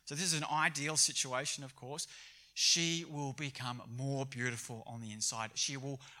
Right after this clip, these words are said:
grow to be more like Jesus. She'll be beautified spiritually. Of course, the same is true for the husband.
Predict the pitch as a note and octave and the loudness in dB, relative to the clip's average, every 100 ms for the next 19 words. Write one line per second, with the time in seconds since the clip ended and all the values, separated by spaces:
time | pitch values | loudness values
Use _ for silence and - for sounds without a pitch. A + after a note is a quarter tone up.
0 | - C3+ C#3+ D3 D#3 D3 C#3 C#3+ B2+ B2 | -4 4 8 10 8 2 0 0 0 2
1 | C3 C3+ B2+ A#2+ C#3+ - - E3+ A#3 B2+ | 2 0 0 2 0 0 -2 0 2 2
2 | G#2 - F#3+ F#3+ F3+ C#3 D3 F#3 G#3+ F#3+ | 0 -4 -4 -4 -6 -8 -4 -2 -2 -4
3 | - E3+ F#3 - - B3 D4 - A#2+ F2+ | -2 0 4 2 0 -4 -4 -4 -4 -8
4 | - _ _ _ _ _ - C#4+ - A#3+ | -16 _ _ _ _ _ 4 10 12 12
5 | F#3+ F3+ F#3 E3+ - F3 E3+ E3 G3 G3+ | 12 12 12 8 8 8 6 4 0 0
6 | C4 - E2 | -2 -4 -8